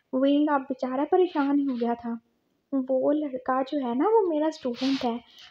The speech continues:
और वो मेरी तरह एक ओमेगा ही है। वो बस बेचारा अपनी हिट में था तो मेरे ऊपर गिर गया और शायद उसी की स्मेल आपको आ रही होगी और कुछ भी नहीं, I swear, और मैंने कुछ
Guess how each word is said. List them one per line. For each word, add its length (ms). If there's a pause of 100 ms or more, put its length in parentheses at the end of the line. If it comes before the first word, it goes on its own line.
(120)
और 280 (180)
वो 200
मेरी 280
तरह 220
एक 140
ओमेगा 380
ही 160
है। 280 (280)
वो 380 (100)
बस 140 (120)
बेचारा 440
अपनी 280
हिट 260
में 140
था 280
तो 200 (440)
मेरे 260
ऊपर 240
गिर 260
गया 240
और 100
शायद 440
उसी 260
की 180
स्मेल 340
आपको 500
आ 40
रही 100
होगी 280
और 260 (180)
कुछ 180
भी 360
नहीं, 260
I 180
swear, 460 (420)
और 160
मैंने 200
कुछ 240